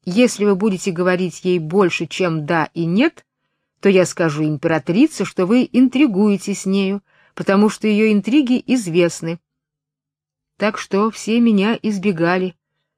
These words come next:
приближалась ли я или отступала. Я делала вид, что не знаю всех этих её происков,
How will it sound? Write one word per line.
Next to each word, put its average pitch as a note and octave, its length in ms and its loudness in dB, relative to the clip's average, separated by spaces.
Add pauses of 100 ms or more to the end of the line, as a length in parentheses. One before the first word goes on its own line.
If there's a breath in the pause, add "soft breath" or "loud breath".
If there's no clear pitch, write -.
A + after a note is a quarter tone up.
(100)
приближалась F3+ 800 0
ли G3+ 120 -2
я F#3+ 280 -4 (140)
или D#3+ 180 -2
отступала. D3 720 -6 (1700)
Я A3+ 260 2
делала C4 360 4
вид, C4 200 4
что C4 200 2
не B3+ 120 6
знаю A#3+ 380 4
всех G#3 340 -2
этих F#3 320 -2
её F3 160 0
происков, D#3+ 680 -4